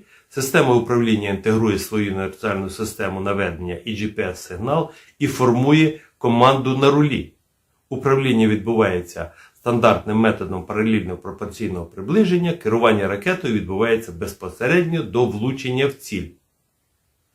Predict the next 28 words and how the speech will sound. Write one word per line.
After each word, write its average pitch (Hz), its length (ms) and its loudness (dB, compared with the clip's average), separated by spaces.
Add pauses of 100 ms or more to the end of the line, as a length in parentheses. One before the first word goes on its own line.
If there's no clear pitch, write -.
(520)
Про 151 160 8
бойове 190 360 10
застосування 175 960 2
відомо, 117 460 2
що - 160 -4
Вільха 190 340 0
била 143 280 8
фашистів 151 640 -2
з - 40 -16
перших 131 500 -6
днів 113 240 0
війни. 101 320 -2
На 131 160 -2
жаль, 170 240 2
ми 123 140 -2
мали 139 320 2
тільки 139 440 -6 (240)
порядка 135 380 0
двохсот 120 480 4
ракет. 131 420 -4 (680)
Оцих 123 340 0
самих 117 440 0
Вільха 120 320 -2
коротка, 104 500 -2
сімдесят 107 540 -6
кілометрів 107 500 -6
дальності. - 480 -20 (260)
Тепер 220 420 -4